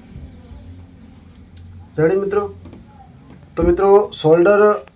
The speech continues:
આ રીતના ઉતરતું હોય છે કે આગળના ભાગનું બે ઇંચ અને પાછળના ભાગનું દોઢ ઇંચ. કેટલું?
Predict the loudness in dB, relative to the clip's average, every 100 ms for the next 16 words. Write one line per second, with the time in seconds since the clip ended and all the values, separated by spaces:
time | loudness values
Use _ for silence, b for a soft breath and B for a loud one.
0 | -20 -20 -14 -2 0 0 0 2 2 2
1 | -2 _ _ -20 -20 -20 -20 -18 -14 -6
2 | -6 -2 0 0 0 0 0 0 -4 -6
3 | -12 _ -6 -4 -2 -2 -2 2 2 4
4 | 2 0 -2 0 4 4 4 -2 -8 -8
5 | -2 -2 -2 -2 -2 -2 -2 0 0 -2
6 | -8 _ _ _ _ -16 -6 -2 -2 -4
7 | -8 -6 -4 -6 -10